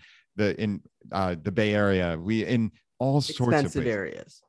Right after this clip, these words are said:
Speaker 1: Right, expensive areas. And there are people pursuing fi. So to think that it's impossible, it, it, it's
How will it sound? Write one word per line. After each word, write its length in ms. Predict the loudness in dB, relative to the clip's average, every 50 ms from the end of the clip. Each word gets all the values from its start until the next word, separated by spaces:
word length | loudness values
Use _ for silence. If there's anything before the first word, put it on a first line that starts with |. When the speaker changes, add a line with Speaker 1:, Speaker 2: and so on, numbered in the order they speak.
| _ -4
Speaker 1:
Right, 140 | -4 -4 -2 -4
expensive 640 | -6 -6 -6 -2 2 4 4 4 4 2 0 0
areas. 260 | 0 0 0 0 -4 -4
And 160 | 0 2 6
there 100 | 6 6
are 60 | 6
people 400 | 4 2 -4 -4 -4 -2 -4 -6
pursuing 480 | -4 -6 -8 -6 -6 -6 -4 -4 -4 -6
fi. 220 | -6 -6 -6 -6 -8 _
So 340 | -6 2 4 4 4 4 0 _ _ _ _ _ _ _ _ _ -4
to 100 | -4 -4
think 320 | -4 -2 -2 -2 0 2
that 140 | 2 4 4
it's 140 | 4 2 0
impossible, 760 | -4 -6 -6 -6 -4 -4 -4 -4 -6 -8 -8 -6 -8 -8 -10 -14 _ _ _ _ _ _ _ _ _ _ _ _ _ -16
it, 120 | -16 -16 _ -10
it, 180 | -10 -10 -10 -10 _
it's 240 | -6 -6 -6 -8 -14